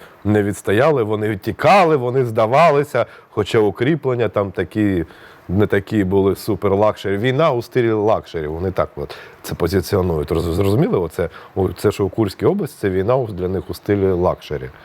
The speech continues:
Вони, ну, отаке в них лакшері. Тому я не знаю, але я вважаю дійсно,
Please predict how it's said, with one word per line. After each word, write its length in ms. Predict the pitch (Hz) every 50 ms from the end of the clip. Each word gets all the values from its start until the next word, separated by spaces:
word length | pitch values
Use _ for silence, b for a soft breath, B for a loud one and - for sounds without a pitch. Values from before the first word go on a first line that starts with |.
| B B B B B B B B
Вони, 220 | 85 85 85 82 80
ну, 160 | 82 87 92
отаке 340 | 92 - - - - 131 117
в 60 | 123
них 240 | 131 135 - - 147
лакшері. 480 | 139 107 95 - - - 101 98 95 B B B B B
Тому 160 | B 120 131 151
я 80 | 175
не 80 | 202 190
знаю, 220 | 202 214 185 156 156
але 120 | 190 202
я 100 | 208 202
вважаю 320 | 196 208 196 208 247 214
дійсно, 380 | 180 196 247 220 - 170 151 139